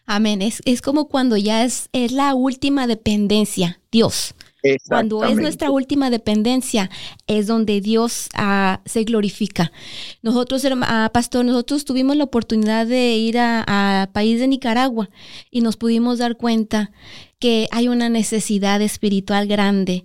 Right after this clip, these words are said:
Speaker 1: que los hermanos se van caminando aunque no haya asiento, aunque no haya paredes.
Speaker 2: Sí.
Speaker 1: Y eso es tan bonito
Speaker 2: Amén.
Speaker 1: porque usted puede sentir el poder de Dios en su vida, lo, lo puede palpar.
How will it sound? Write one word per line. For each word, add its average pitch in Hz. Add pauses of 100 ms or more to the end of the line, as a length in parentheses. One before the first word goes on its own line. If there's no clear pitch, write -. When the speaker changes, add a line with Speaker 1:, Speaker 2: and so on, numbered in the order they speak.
(240)
Speaker 1:
que 226
los 220
hermanos 226
se 240
van 220
caminando 240
aunque 220
no 214
haya 214
asiento, 208
aunque 214
no 220
haya 220
paredes. 208 (260)
Speaker 2:
Sí. 247
Speaker 1:
Y 226
eso 240
es -
tan 262
bonito 269
Speaker 2:
Amén. 262
Speaker 1:
porque 226
usted 226
puede 240
sentir 233 (480)
el 226
poder 233
de 240
Dios 226
en 220
su 208
vida, 196 (280)
lo, 220
lo 226
puede 262
palpar. 202